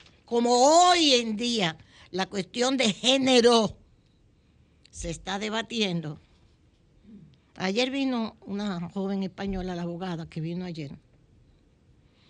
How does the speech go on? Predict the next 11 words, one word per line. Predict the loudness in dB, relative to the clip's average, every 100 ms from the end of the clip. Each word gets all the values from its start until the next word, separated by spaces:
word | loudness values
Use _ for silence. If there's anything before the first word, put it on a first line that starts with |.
| _ _ _ -10
que | -10
parece | -6 -6 -6 -6 -8
que | -6
no, | -4 -4 -6 -8 -10 -16 -20 _ _ -20 _ _ _ _ _ _ _ _ _ _ -12
hubo | -8 -4
algunos | -4 -6 -6 -6 -6
que | -6
no | -4 -4
comprendieron | -6 -6 -4 -4 -4 -4 -4
muy | -4 -6
bien, | -6 -8